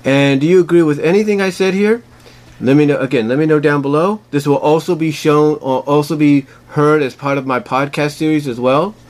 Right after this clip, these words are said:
So check that out when that gets ready to be linked up. But let me know what you guys think.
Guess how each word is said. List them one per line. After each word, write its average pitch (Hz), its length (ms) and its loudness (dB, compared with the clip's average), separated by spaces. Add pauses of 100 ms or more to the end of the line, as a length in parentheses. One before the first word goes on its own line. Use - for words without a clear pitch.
(420)
So 113 140 0
check 135 280 0
that 143 180 2
out 143 200 0
when 123 140 -4
that 123 160 -4
gets 139 180 -8
ready 139 160 0
to 127 60 -8
be 131 120 -4
linked 131 280 -4
up. 143 240 0 (500)
But 131 180 0
let 220 120 2
me 277 80 2
know 254 120 2
what 175 160 -4
you 147 100 -2
guys 90 280 -8
think. - 320 -20